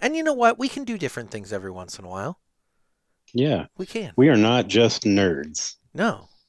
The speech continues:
Speaker 2: We
Speaker 1: We
Speaker 2: are
Speaker 1: are
Speaker 2: very complex
Speaker 1: we're,
Speaker 2: people.
Speaker 1: we're Renaissance nerds. We can talk
Speaker 2: That's
Speaker 1: about all
Speaker 2: right.
Speaker 1: kinds of different stuff.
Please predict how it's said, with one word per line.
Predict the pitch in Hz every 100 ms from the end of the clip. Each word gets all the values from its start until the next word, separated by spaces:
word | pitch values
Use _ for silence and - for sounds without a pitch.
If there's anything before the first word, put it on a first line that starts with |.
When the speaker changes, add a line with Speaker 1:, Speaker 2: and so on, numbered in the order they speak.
| _ _
Speaker 2:
We | - 98
Speaker 1:
We | 95
Speaker 2:
are |
Speaker 1:
are | 127
Speaker 2:
very | 131 147
complex | 123 117 110 - 101 -
Speaker 1:
we're, | 135 -
Speaker 2:
people. | - 101 - 76
Speaker 1:
we're | 135
Renaissance | 123 185 170 - 92 82 -
nerds. | 95 78 - - - - _
We | 123
can | 127 139 123
talk | 139
Speaker 2:
That's | - -
Speaker 1:
about | 110 -
all |
Speaker 2:
right. | -
Speaker 1:
kinds | - 202 156
of | 101
different | - - -
stuff. | - -